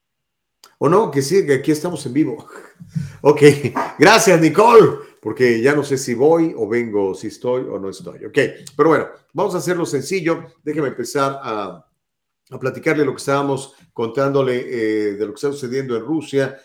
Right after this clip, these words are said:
y de lo que nos platicaba don Guillermo Descalzi y cómo la popularidad del presidente ucraniano está en su máximo histórico. Impresionante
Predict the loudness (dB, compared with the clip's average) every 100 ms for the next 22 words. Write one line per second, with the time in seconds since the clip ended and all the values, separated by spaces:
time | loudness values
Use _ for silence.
0 | _ -8 -4 -4 -6 -6 -6 -6 -4 -2
1 | 0 -2 -2 -4 -4 -6 -6 -6 -10 -8
2 | -6 -6 -6 -8 -10 _ _ _ -4 4
3 | 6 6 4 2 0 2 4 4 4 2
4 | 2 0 -2 -4 -4 -4 -6 -4 -4 -4
5 | -6 -10 -12 -8 -8 -8 -12 -8 -10 -10
6 | -12 -10 -8 -2 -2 -4 -10 -10 -8 -4
7 | -2 -2 2 2 2